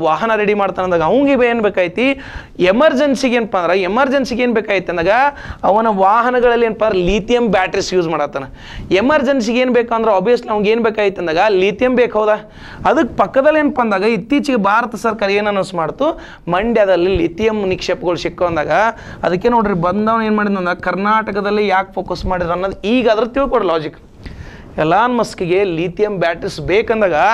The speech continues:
lithium ಬೇಕೇ ಬೇಕಲ್ರಿ? ಅದೇ ಅದ್ರ ಪಕ್ಕದಲ್ಲೇ ಹಾಕ್ಕೊಂಡ್ಬಿಟ್ರೆ company ಏನಪ್ಪ ಅಂದ್ರೆ easy ಆಗತ್ತಂತ first company ಎಲ್ಲಿ ಹಾಕಿದ್ದು means first ಬ್ರಾಂಚಲ್ಲಿ ಹಾಕಿದ್ದು ಬೆಂಗಳೂರು. ಯಾಕಂದ್ರೆ ಪಕ್ಕದಲ್ಲಿ ಮಂಡ್ಯದಲ್ಲಿ lithium ಸಿಗತ್ತೆ, Means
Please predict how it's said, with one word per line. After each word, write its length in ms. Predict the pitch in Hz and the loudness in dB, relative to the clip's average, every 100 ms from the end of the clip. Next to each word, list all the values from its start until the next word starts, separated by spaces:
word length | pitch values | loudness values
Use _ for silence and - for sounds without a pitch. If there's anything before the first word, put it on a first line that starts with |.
| 226 - - - 160 | 0 -6 -14 -6 -2
lithium 360 | 165 220 - 240 180 | 0 0 0 0 2
ಬೇಕೇ 260 | 196 208 254 | 2 2 0
ಬೇಕಲ್ರಿ? 460 | 233 240 208 175 226 160 - - - - - | 0 0 0 0 0 -2 -6 -18 -18 -10 -2
ಅದೇ 160 | 175 277 285 | 0 4 4
ಅದ್ರ 160 | 247 233 226 | 2 0 -2
ಪಕ್ಕದಲ್ಲೇ 420 | 226 269 269 277 | 0 0 2 2
ಹಾಕ್ಕೊಂಡ್ಬಿಟ್ರೆ 440 | 247 247 233 220 208 | -2 -4 -2 -2 -2
company 220 | 208 202 202 | -2 -4 -6
ಏನಪ್ಪ 140 | 190 160 | -6 -2
ಅಂದ್ರೆ 160 | 151 190 - 196 | -2 -2 -2 0
easy 220 | 214 226 | 2 2
ಆಗತ್ತಂತ 360 | 220 202 190 180 175 | 2 0 0 -2 -2
first 220 | 208 220 - | 0 0 -2
company 220 | 208 208 196 | -2 0 2
ಎಲ್ಲಿ 100 | 190 | 0
ಹಾಕಿದ್ದು 300 | 190 180 165 170 | 0 -2 -2 0
means 180 | 247 277 - - - | -2 -2 -8 -20 -4
first 200 | 196 - 226 | -2 -2 -2
ಬ್ರಾಂಚಲ್ಲಿ 380 | 190 190 185 180 | -2 -2 -2 -2
ಹಾಕಿದ್ದು 340 | 160 160 143 202 285 - - - 151 | -2 -4 0 0 0 -6 -16 -8 -2
ಬೆಂಗಳೂರು. 600 | 175 220 208 202 190 175 165 | 0 2 4 4 6 4 2
ಯಾಕಂದ್ರೆ 300 | - 185 180 175 | 0 -2 -2 -2
ಪಕ್ಕದಲ್ಲಿ 420 | 165 - 196 208 190 | -4 -2 -2 0 -2
ಮಂಡ್ಯದಲ್ಲಿ 460 | 165 180 196 180 196 202 | -4 -2 2 2 2 0
lithium 280 | 190 254 240 196 | 0 0 0 0
ಸಿಗತ್ತೆ, 320 | 165 160 147 - | -2 -2 -6 -4
Means 200 | 294 311 | -2 -2